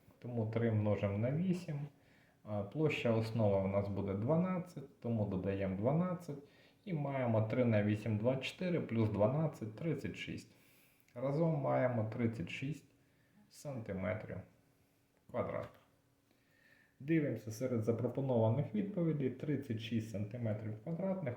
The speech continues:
у нас здається у пункті Б. Другу задачку ми з вами розв'язали, і давайте перейдемо до наступних.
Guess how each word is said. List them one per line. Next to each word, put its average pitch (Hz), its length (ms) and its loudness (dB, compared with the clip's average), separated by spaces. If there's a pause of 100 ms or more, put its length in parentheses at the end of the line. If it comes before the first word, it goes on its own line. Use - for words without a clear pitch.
у 110 40 -6
нас 139 260 -2
здається 107 500 -8
у 87 100 -4
пункті 98 460 -10
Б. 85 140 -18 (2000)
Другу 135 340 -2
задачку 123 420 2
ми 113 120 4
з 113 60 2
вами 117 220 4
розв'язали, 165 640 4
і 117 100 2
давайте 117 640 4
перейдемо 101 540 0
до 92 100 0
наступних. - 500 -4